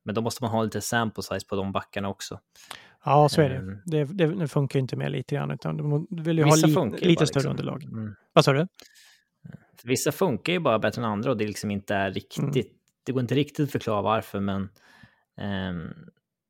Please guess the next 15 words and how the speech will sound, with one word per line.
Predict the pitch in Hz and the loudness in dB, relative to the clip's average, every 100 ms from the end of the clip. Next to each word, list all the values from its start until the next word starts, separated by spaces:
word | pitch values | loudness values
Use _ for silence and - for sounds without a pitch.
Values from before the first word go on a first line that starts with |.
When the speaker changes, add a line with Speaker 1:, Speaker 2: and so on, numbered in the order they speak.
| _ _ - _ _ | _ _ -20 _ _
Speaker 1:
så | - 110 95 | -8 -4 -2
är | |
det. | 101 - _ _ | -4 -8 _ _
Om | 123 107 | -4 0
man | 101 | 2
har | 117 | 2
backar | 110 - 110 | 2 2 -4
som | 98 | -2
håller | 107 113 | -2 -2
sig | 98 | -4
på | 95 | -6
femtiofem | - 92 - - 95 | -6 -8 -8 -8 -8
procent | - - 113 95 | -8 -8 -6 -8
så | - 92 | -12 -10
då, | 95 | -8